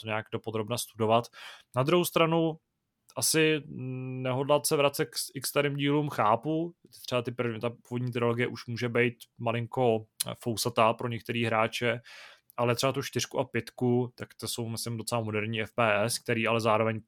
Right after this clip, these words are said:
mají tu charakteristickou hratelnost Halo, kde se můžeš naladit na ten,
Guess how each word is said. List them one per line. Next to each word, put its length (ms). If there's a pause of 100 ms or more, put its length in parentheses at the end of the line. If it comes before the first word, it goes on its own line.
(100)
mají 200
tu 140
charakteristickou 1000 (160)
hratelnost 540
Halo, 420 (440)
kde 500
se 120
můžeš 240
naladit 440
na 100
ten, 440